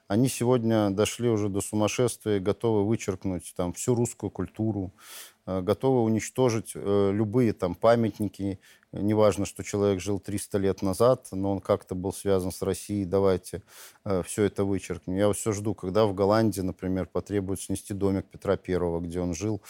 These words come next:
<laughs> во времена Великого посольства. А ведь, э, недалеко до этого осталось.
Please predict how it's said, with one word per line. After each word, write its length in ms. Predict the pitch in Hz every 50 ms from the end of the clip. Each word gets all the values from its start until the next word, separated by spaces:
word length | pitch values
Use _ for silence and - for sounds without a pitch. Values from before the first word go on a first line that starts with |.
| - - - - - -
<laughs> 160 | 110 104 -
во 220 | - 123 107 113 110
времена 420 | 110 110 104 107 107 110 107 101
Великого 460 | 101 104 104 104 101 - - 92 98
посольства. 720 | - - 107 - - 107 98 82 - - - - 82 - 92
А 40 | 101
ведь, 300 | 110 120 - - - - -
э, 360 | - - - - - - - -
недалеко 580 | - 120 151 147 143 170 160 151 - 107 101
до 120 | 90 87 90
этого 300 | 90 - - 98 92 92
осталось. 520 | - - - - 82 78 80 87 -